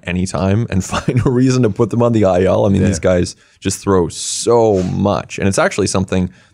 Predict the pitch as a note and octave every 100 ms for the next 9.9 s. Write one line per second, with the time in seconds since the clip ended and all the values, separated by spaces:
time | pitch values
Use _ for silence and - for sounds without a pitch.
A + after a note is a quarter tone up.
0 | - G2 F#2 A#2 F#2 - A2 G2+ F2+ F2
1 | E3+ A#2 F#2+ - B2 - G#2 F#2+ F2+ -
2 | - _ _ D#3+ G#2 F#2+ - C#3+ F#3 -
3 | G2 F2 F2+ D3+ F3+ G#2+ A2+ C3 F#2+ A2
4 | - G2 - F#2 F#2 F2+ F2 _ _ _
5 | - G#2 F#2+ F#2 C#3+ G#2 F#2+ F#2 F2 E2+
6 | - _ - - A#2+ A#2+ - _ - G#2
7 | F#2 G#2 A2 A#2+ G2 G2+ F#2+ G2 A#2+ F#2+
8 | G2 G#2 - F#2 - F2 - F2 E2+ -
9 | - G#2 - _ _ - B2 G2 -